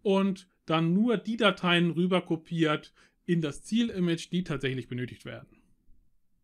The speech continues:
Oder man könnte auch sagen, okay, wir gehen noch weiter runter, konkret auf die Technologie, Usage of Distroless Images and Small Operating Systems.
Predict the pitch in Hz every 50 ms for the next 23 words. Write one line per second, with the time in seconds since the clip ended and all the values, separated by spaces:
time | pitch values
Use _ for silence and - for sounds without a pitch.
0 | _ _ _ _ _ _ _ _ _ _ - 226 262 254 233 220 220 220 214 -
1 | - - 156 165 180 - 196 196 180 175 160 170 180 175 160 147 160 160 - -
2 | - 151 147 143 143 143 143 143 135 127 - - 220 240 240 196 170 143 170 160
3 | 160 160 185 190 190 - 208 208 190 190 185 165 175 175 180 180 175 165 - 160
4 | 156 165 - - 185 214 185 180 170 175 170 - 170 165 - 170 165 - 151 143
5 | 139 135 135 - 196 214 233 247 254 247 - - - - _ - 170 185 196 349
6 | 220 160 165 208 233 214 190 190 190 190 - 165 143 - - 214 214 208 - 185
7 | 175 170 170 185 175 165 160 156 - 156 151 151 - 156 143 139 - 147 143 147
8 | 156 143 135 143 135 131 135 131 135 131 123 113 - - 156 - - - 110 110
9 | - - - - -